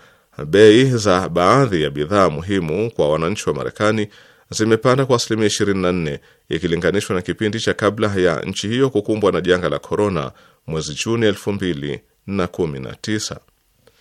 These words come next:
Imesema kwa kiwango kikubwa jambo hilo limechangiwa na kupanda vibaya bei ya mafuta ghafi,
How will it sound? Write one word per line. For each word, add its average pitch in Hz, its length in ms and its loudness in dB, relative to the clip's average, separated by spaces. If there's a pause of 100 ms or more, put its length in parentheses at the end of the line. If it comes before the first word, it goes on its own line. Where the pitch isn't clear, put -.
(460)
Imesema 131 600 4
kwa 127 200 4
kiwango 123 360 4
kikubwa 117 440 -2
jambo 104 260 2
hilo 101 240 2
limechangiwa 92 680 0
na 107 100 -2
kupanda 95 400 -2
vibaya 95 600 -2
bei 98 340 6
ya 87 100 4
mafuta 73 480 -6
ghafi, 107 380 -2